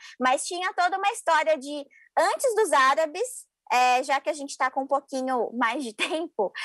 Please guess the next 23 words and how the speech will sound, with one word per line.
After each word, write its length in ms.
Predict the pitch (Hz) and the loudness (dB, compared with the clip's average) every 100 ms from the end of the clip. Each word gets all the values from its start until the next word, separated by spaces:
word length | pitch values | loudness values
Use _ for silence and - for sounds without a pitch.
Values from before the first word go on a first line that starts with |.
| - - | -4 0
é, 320 | 247 220 277 | 2 4 2
antes 240 | 453 453 | 0 -2
dos 180 | 339 330 | -2 0
árabes, 560 | 311 359 415 359 294 311 | 2 2 2 0 -2 -6
o 80 | 339 | -2
que 120 | 453 | 2
que 100 | 480 | 2
acontecia? 880 | 453 427 427 403 - 311 247 208 180 _ _ _ _ _ _ _ _ - - | 2 0 0 -2 -2 0 2 0 -2 _ _ _ _ _ _ _ _ -12 0
Havia, 540 | 320 370 285 294 349 | 0 0 -2 0 0
como 220 | - 349 | 2 0
eu 20 | |
falei, 500 | 403 415 453 311 214 - - | 0 0 2 0 -2 -4 -4
trinta 440 | 302 339 381 494 | -2 -2 0 0
milhões 360 | 440 339 311 415 | 0 0 0 0
de 100 | 427 | -2
quilômetros, 960 | 453 415 320 277 233 - - 147 - - - - _ _ 285 | 0 2 4 2 -2 -10 -16 -18 -20 -20 -20 -20 _ _ 0
inúmeros 640 | 302 294 349 403 - 392 | 2 4 4 2 0 0
grupos 320 | 339 339 359 | -2 -2 0
étnicos 400 | 330 - 285 381 | 0 -2 -8 -8
culturais, 560 | - 320 349 320 277 294 | -8 -2 2 4 2 0
então 240 | 269 320 | -4 -4
tinha 280 | - 349 370 | -6 -6 -6
muita 360 | 359 339 415 | -6 -6 -2